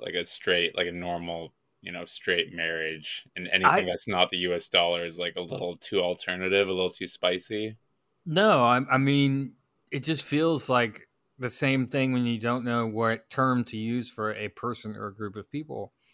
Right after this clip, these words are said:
Speaker 2: It feels right now, if you're not, if you're, if you're a crypto skeptic, that, that you're basically telegraphing sort of the same thing.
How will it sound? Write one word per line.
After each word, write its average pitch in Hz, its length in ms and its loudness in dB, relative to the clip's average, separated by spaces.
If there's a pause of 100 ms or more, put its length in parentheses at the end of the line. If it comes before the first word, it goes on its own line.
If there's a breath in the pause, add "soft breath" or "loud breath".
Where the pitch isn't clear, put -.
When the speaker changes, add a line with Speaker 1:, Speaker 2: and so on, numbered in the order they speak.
(340 soft breath)
Speaker 2:
It 120 80 -8
feels 139 280 0
right 113 180 0
now, 117 420 0
if 107 200 -6
you're 110 100 -4
not, 107 340 0 (760)
if 120 140 -10
you're, 110 320 0
if 110 120 -10
you're 110 140 -2
a 98 60 -4
crypto 117 540 -6
skeptic, 113 920 -6 (120)
that, 110 160 -6 (120)
that 101 160 -12 (140)
you're 110 140 -10
basically 104 760 -4 (320)
telegraphing 104 680 -2
sort 101 200 -10
of 95 60 -10
the 95 80 -10
same 98 260 -10
thing. 98 280 -10